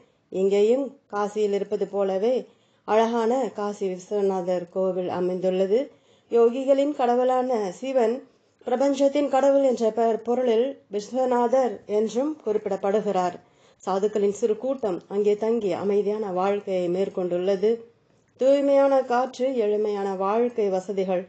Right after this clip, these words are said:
அந்த சாதுக்கள் எந்த அரசியல் நிகழ்வுகளிலும் கலந்து கொள்ளாமல்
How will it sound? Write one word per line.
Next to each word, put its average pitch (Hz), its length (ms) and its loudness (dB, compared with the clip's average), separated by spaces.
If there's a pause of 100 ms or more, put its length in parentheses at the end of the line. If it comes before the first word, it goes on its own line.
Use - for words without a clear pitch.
(400)
அந்த 180 180 -2
சாதுக்கள் 202 600 0
எந்த 208 300 -2
அரசியல் 240 460 0
நிகழ்வுகளிலும் 214 720 2
கலந்து 202 320 -2
கொள்ளாமல் 190 500 -2